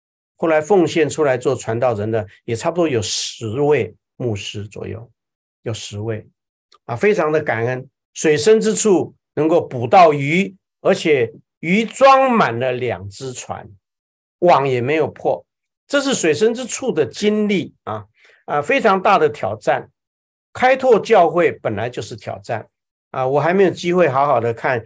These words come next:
生命堂是怎么开始的。生命堂的开始，我相信也是不简单的，也是不容易的。我相信神带领生命堂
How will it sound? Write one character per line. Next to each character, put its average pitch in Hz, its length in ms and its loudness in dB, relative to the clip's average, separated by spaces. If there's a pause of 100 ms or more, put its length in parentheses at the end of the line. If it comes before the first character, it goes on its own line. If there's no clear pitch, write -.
(140)
生 - 280 0
命 175 180 4
堂 117 220 -4
是 123 120 -10
怎 107 160 -8
么 107 140 -6
开 120 300 -4
始 - 240 -14
的。 - 180 -20 (920)
生 262 220 0
命 247 180 2
堂 165 180 0
的 170 80 2
开 160 200 0
始， 160 120 -8
我 113 160 -2
相 165 240 -2
信 156 200 -4
也 107 100 -6
是 117 160 -12
不 160 160 -8
简 110 300 -8
单 135 260 -2
的， 120 160 -8 (800)
也 131 100 -2
是 185 160 -2
不 202 160 2
容 143 260 0
易 160 200 -2
的。 - 200 -12 (520)
我 123 100 -2
相 175 240 0
信 170 180 2
神 139 460 -6
带 165 140 2
领 113 160 -4
生 151 180 -2
命 147 160 0
堂 113 320 -4